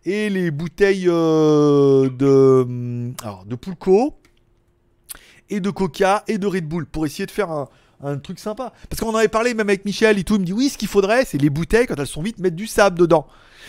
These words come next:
J'ai dit, oui, c'est rigolo, mais le problème, c'est quand il y aura trente bouteilles là-bas avec du sable, l'étagère, euh, un jour, tu entends, brrr, et l'étagère va se casser la gueule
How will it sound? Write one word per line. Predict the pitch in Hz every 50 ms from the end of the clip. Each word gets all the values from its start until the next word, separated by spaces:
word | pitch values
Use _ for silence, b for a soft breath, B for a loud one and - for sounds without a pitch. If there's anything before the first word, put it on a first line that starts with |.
| B B
J'ai | - 120
dit, |
oui, | 185 240
c'est | 220 - 180
rigolo, | 156 170 165 202 226 262
mais | 214 180
le | 165
problème, | - - 202 214
c'est | - -
quand | - 202 -
il | -
y |
aura | 185 175 165
trente | - - - 208 208 190
bouteilles | 175 185 180 - 202 190 185
là-bas | 175 170 175
avec | 165 156 123
du | 131 151
sable, | - - 196 208 226 185
l'étagère, | 156 135 - 147 139 131 160 185 196 190
euh, | 175 143 127 120 117 110 B B B B B
un | - 127 127
jour, | 147 202
tu | - 143
entends, | 123 151 165 151 -
brrr, | 107 90 87 - - - - - - - - - - - - - -
et | 131
l'étagère | 123 - 120 110 151 151
va | 117
se | 104 -
casser | - 120 - 131
la | 113 104
gueule | 104 131 180 196